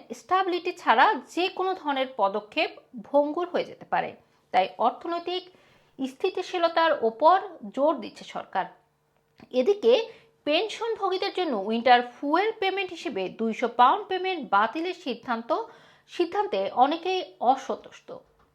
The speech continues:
এছাড়া সিক্স ডিজিট স্যালারি পাওয়ার পরেও লেবার পার্টির সরকারে থাকা ব্যক্তিরা সরকারি কোষাগার থেকে নেওয়া জা-, জামা কাপড় পরছেন, এটা নিয়েও নতুন করে সমালোচনা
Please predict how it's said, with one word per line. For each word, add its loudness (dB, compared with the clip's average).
এছাড়া 2
সিক্স -2
ডিজিট -6
স্যালারি 2
পাওয়ার 6
পরেও 4
লেবার 4
পার্টির 2
সরকারে 4
থাকা -2
ব্যক্তিরা -2
সরকারি 0
কোষাগার -2
থেকে -6
নেওয়া 4
জা-, -2
জামা 4
কাপড় -2
পরছেন, -10
এটা -2
নিয়েও -2
নতুন 4
করে 0
সমালোচনা 0